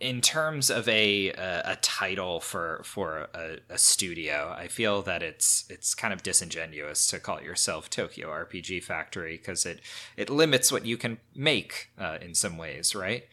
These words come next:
Uh, and I Am Setsuna and Lost Sphere, in a lot of ways, were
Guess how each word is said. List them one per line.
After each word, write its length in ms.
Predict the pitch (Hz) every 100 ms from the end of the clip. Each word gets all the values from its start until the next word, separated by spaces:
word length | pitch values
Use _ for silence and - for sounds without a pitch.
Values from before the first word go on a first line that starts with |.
| - - - _ -
Uh, 140 | 80
and 200 | 104 104 113
I 140 | 117
Am 100 | 107
Setsuna 680 | - 117 - 117 110 110 101
and 480 | 98 95 90 90 -
Lost 300 | 107 101 -
Sphere, 400 | - 101 95 92
in 160 | 92 98
a 40 |
lot 200 | 98 117
of 100 | 104
ways, 460 | 92 85 85 82 -
were 340 | 87 85 85